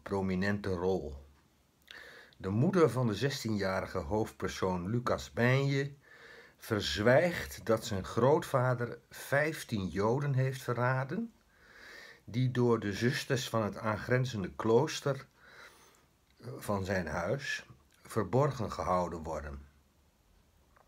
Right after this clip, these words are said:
En zijn eigen kind is gestorven door gebrek aan eten, want dat eten moet gedeeld worden met die vijftien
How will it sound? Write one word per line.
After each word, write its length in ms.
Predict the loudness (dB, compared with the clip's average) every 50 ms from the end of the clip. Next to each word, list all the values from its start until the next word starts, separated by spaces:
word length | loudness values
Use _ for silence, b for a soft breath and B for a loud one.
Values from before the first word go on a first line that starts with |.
| _ _ _ _ -12
En 260 | -4 0 0 2 0 0
zijn 260 | 0 0 0 0 -2
eigen 440 | -4 -4 -4 -4 -4 -6 -8 -8 -4
kind 320 | -2 0 0 0 -2 -4
is 180 | -6 -6 -6 -6
gestorven 720 | -8 -8 -8 -8 -6 -2 -2 -2 -2 -2 -4 -4 -4 -2
door 160 | -2 -2 -2
gebrek 460 | -2 -4 -6 -4 -2 -2 -2 -2 -4
aan 220 | -6 -6 -6 -6 -6
eten, 640 | -6 -6 -4 -4 -4 -6 -6 -6 -6 -6 -8 -10 -12 B B B B B B B B B B B B B B B B B B B B
want 440 | -4 0 0 0 0 -2 -6 -6 -2
dat 180 | -2 -2 -2
eten 360 | 0 2 2 2 2 2 0 0
moet 220 | 2 0 0 0
gedeeld 460 | -4 -6 -4 0 2 2 2 2 2
worden 300 | 2 0 2 2 2 0
met 200 | 0 0 -2 -2
die 200 | -4 -4 -4 -4
vijftien 880 | 0 0 2 2 2 0 -2 -6 -10 -6 -4 -4 -2 -2 -4 -6 -8